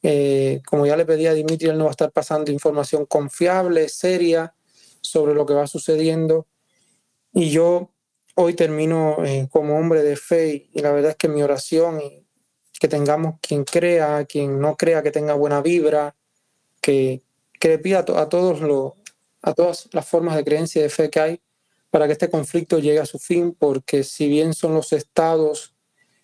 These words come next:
quienes, eh, los suf-, eh, o sea, disculpen, si bien son los gobiernos quienes inician los conflictos, es la población civil, son las vidas humanas las que se, eh,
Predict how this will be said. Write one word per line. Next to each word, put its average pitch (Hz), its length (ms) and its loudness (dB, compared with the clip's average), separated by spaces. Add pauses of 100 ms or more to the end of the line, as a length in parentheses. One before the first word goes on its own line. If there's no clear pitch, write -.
(160)
quienes, 160 680 0
eh, 131 500 0 (320)
los 143 140 0
suf-, 185 420 -2
eh, 143 400 0 (1160)
o - 20 -12
sea, 156 220 0
disculpen, 151 500 -2 (160)
si 156 200 -2
bien 170 180 2
son 170 240 -2 (120)
los 175 180 0
gobiernos 170 420 0
quienes 151 240 -2
inician 160 320 -2
los 151 100 -2
conflictos, 165 540 -2 (460)
es 185 160 0
la 170 100 0
población 156 460 0
civil, 156 440 -2 (400)
son - 240 -2
las 156 140 0
vidas 165 220 2
humanas 151 400 0
las 139 160 -2
que - 180 -2
se, 143 480 -2
eh, 139 300 -2